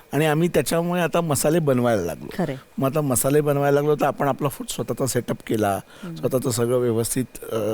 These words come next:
Speaker 1: अशोक खामकरच्या
Speaker 2: हम्म.
Speaker 1: मसाल्याच्या नावाने आपण करतो. पण it is very nice. त्यामुळे थर्ड जनरेशनमध्ये ते पास ऑन झालं
Speaker 2: हम्म.
Speaker 1: आणि मला ते आवडायला लागलं. म्हणजे कसं झालं, बारावीला आमचं सगळं ना फॅमिली, आमचे काका वगैरे सगळे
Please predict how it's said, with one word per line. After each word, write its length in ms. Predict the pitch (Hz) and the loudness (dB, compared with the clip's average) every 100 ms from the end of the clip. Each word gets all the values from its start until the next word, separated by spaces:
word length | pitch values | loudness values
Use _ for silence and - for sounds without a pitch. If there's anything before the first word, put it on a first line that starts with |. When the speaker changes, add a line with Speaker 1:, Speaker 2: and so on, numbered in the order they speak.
| 107 110 - - - | -2 -4 -10 -14 -8
Speaker 1:
अशोक 220 | 104 123 - | -6 -6 -4
खामकरच्या 540 | 113 104 120 - 117 | -2 0 0 0 0
Speaker 2:
हम्म. 160 | 110 107 | 0 -2
Speaker 1:
मसाल्याच्या 420 | - 104 110 113 | -4 -4 -2 -4
नावाने 360 | 101 101 110 | -4 -4 -4
आपण 220 | 110 113 117 | -4 -4 -2
करतो. 440 | 156 147 113 98 - - - - | 0 0 -2 -6 -10 -18 -8 0
पण 100 | 247 | 2
it 80 | |
is 100 | 285 294 - - - 143 | 2 0 -4 -12 -16 0
very 180 | 214 233 | 4 6
nice. 280 | 208 127 117 - | 4 4 2 2
त्यामुळे 320 | 175 196 214 - - - - - | 4 6 4 0 -14 -20 -16 0
थर्ड 280 | 143 196 | 4 6
जनरेशनमध्ये 800 | 247 202 175 190 190 208 202 196 | 6 4 4 4 4 4 4 4
ते 0 | |
पास 340 | 220 - 135 185 | 2 0 2 4
ऑन 140 | 196 | 4
झालं 260 | 165 131 139 - | 4 4 2 0
Speaker 2:
हम्म. 140 | 175 143 | -6 0
Speaker 1:
आणि 100 | 180 | 2
मला 280 | 180 147 180 | 4 4 4
ते 120 | 247 | 6
आवडायला 360 | 202 175 196 | 6 6 6
लागलं. 280 | 190 170 196 233 - - - - | 6 4 4 2 -2 -16 -12 0
म्हणजे 160 | 165 | 2
कसं 220 | 185 185 196 | 4 4 6
झालं, 380 | 196 160 202 - - - | 6 4 2 -2 -10 -10
बारावीला 1200 | 131 127 123 135 156 175 196 196 95 90 117 165 | -2 2 4 4 4 4 2 0 -2 -4 0 2
आमचं 340 | 160 147 175 | 2 2 0
सगळं 240 | 156 160 175 | 2 2 2
ना 80 | 240 - - - - - | 2 -4 -20 -20 -18 -4
फॅमिली, 420 | 147 135 151 175 | 0 2 2 2
आमचे 220 | 165 143 | 2 0
काका 540 | - 127 - 143 143 139 | -2 -4 0 0 2 2
वगैरे 540 | 127 123 131 131 147 | 2 2 4 4 0
सगळे 320 | - 127 135 | -4 -2 0